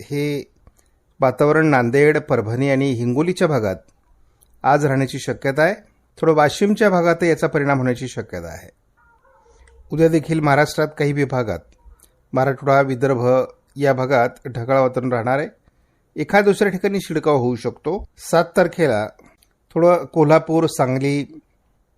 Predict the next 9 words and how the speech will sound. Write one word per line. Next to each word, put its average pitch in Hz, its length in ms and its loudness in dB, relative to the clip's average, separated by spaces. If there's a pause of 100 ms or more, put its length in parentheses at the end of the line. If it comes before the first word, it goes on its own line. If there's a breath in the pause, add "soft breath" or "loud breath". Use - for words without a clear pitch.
(140)
सिंधुदुर्गच्या 170 640 2
काही 156 380 -2
पट्ट्यात 139 440 0 (1080)
पावसाळी 143 360 2
वातावरणाचा 147 520 2
अंदाज 95 280 -4
आहे. 80 220 -10 (1200)
हे 147 60 0
वातावरण 143 480 0